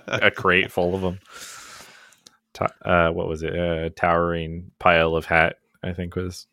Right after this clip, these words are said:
Speaker 1: was one of those T F two hats. Really like that.
Speaker 2: Oh my goodness.
Speaker 1: Just a bunch stacked on top of each other.
Speaker 2: I remember I had a, a hat that had a rubber duck that floated around the top of it.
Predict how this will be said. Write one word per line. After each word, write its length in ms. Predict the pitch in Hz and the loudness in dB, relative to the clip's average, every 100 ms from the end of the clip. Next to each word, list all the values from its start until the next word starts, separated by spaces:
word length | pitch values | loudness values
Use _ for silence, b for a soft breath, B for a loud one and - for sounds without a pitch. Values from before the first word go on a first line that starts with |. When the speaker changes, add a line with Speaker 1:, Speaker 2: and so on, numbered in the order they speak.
| - | -14
Speaker 1:
was 140 | 101 | -10
one 100 | 95 | -6
of 60 | 92 | -6
those 120 | 87 | -6
T 140 | - | -8
F 80 | 87 | -10
two 140 | - 85 | -8 -12
hats. 260 | 87 - | -12 -12
Really 160 | - 82 | -12 -10
like 180 | 87 - | -12 -12
that. 180 | 95 - _ _ _ _ 117 | -12 -12 _ _ _ _ -14
Speaker 2:
Oh 40 | |
my 120 | 98 | -14
goodness. 460 | 95 98 95 95 - _ _ _ _ _ | -14 -14 -14 -16 -18 _ _ _ _ _
Speaker 1:
Just 160 | - 101 | -8 -4
a 40 | |
bunch 200 | 92 87 | 0 0
stacked 320 | - 85 82 - | -2 -4 -4 -6
on 120 | 90 | -6
top 240 | 90 - | -6 -8
of 120 | 95 | -14
each 140 | 95 - | -10 -8
other. 240 | 98 101 - _ _ _ _ _ _ _ _ _ | -8 -8 -14 _ _ _ _ _ _ _ _ _
Speaker 2:
I 60 | |
remember 280 | 107 104 104 | -10 -6 -2
I 100 | 101 | -2
had 460 | 101 101 98 98 101 | -4 -6 -6 -6 -8
a, 400 | 110 101 98 95 _ _ _ _ _ _ | -10 -8 -8 -8 _ _ _ _ _ _
a 80 | - | -12
hat 340 | - 127 143 | 0 2 2
that 140 | 120 110 | 2 -2
had 180 | 113 101 | -2 -2
a 60 | |
rubber 360 | 98 110 117 101 | 0 0 2 0
duck 280 | 110 117 - | 2 0 -2
that 120 | - | -16
floated 400 | - 117 107 104 | -6 -2 0 -2
around 440 | 95 101 104 110 | -2 0 0 -2
the 380 | 110 - _ _ | -6 -14 _ _
top 280 | - 110 104 | -8 -4 -4
of 120 | 113 | -2
it. 240 | 123 127 | -4 -4